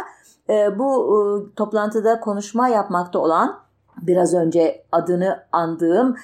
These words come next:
devlet komiseri Gustav von Kahr, e, e, konuklar arasında yine, e, ordu komutanı, biraz önce yine adını andığım General Otto von Loslow ve yine adını andığım,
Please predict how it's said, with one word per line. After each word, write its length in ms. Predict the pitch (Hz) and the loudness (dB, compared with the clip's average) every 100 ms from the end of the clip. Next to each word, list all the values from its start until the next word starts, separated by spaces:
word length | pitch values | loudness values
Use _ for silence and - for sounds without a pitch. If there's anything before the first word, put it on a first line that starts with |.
| - 175 | -4 2
devlet 340 | 175 202 208 | 2 2 0
komiseri 560 | 185 170 170 151 190 180 | -2 -4 -2 0 2 0
Gustav 380 | 185 - 180 180 - | -4 0 -2 -2 -2
von 180 | 165 170 | -4 -4
Kahr, 580 | - 143 135 202 - _ - - _ | -2 0 0 -2 -6 _ -20 -20 _
e, 60 | 156 | 0
e, 640 | 156 147 143 139 110 - - - - 151 - 196 | 2 2 0 -2 -4 -4 -8 -12 -8 -8 -8 -8
konuklar 420 | - 196 185 190 175 | -4 -2 0 2 4
arasında 500 | 170 175 175 165 175 | 2 0 -2 -2 0
yine, 440 | 170 170 170 160 | 0 0 0 0
e, 260 | 160 165 151 | 0 2 2
ordu 300 | 156 170 170 | 2 2 0
komutanı, 720 | 185 170 175 160 160 - - | -4 -2 -2 0 -2 -4 -8
biraz 280 | 156 165 156 | -2 -2 -2
önce 200 | 156 151 | -4 -4
yine 220 | 156 160 | -4 -2
adını 300 | 139 143 151 | -2 -2 -2
andığım 380 | 147 147 156 151 - _ - | -2 -2 -2 -4 -8 _ -2
General 340 | 151 151 147 - | 0 0 -2 -4
Otto 300 | 160 - 156 - | -4 -2 -4 -2
von 320 | 147 135 131 | -4 -4 -2
Loslow 560 | 156 185 190 262 247 262 | 0 0 0 -2 0 0
ve 160 | 262 214 | 0 -2
yine 300 | 240 214 - - _ _ _ | -2 0 -2 -10 _ _ _
adını 320 | 156 165 156 | -6 -4 -4
andığım, 440 | 151 151 202 302 | -4 -2 0 0